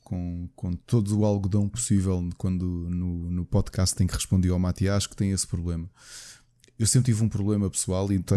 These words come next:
muita gente me acusa de snobismo e eu, eu aceito essa acusação de snobismo e presunção, eu aceito isso.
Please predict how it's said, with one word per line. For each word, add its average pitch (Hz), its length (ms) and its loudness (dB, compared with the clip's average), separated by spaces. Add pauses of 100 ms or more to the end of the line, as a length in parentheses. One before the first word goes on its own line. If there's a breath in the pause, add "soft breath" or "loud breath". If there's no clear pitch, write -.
(120)
muita 117 280 4
gente 113 160 6
me 113 80 6
acusa 107 300 2
de - 80 0
snobismo 101 680 0
e 143 80 -2
eu, 123 240 4
eu 123 160 4
aceito 107 400 2
essa 92 160 0
acusação 92 460 0
de 87 60 0
snobismo 95 520 0
e 87 60 0
presunção, 87 680 -2
eu 101 240 0
aceito 104 400 0
isso. - 280 -4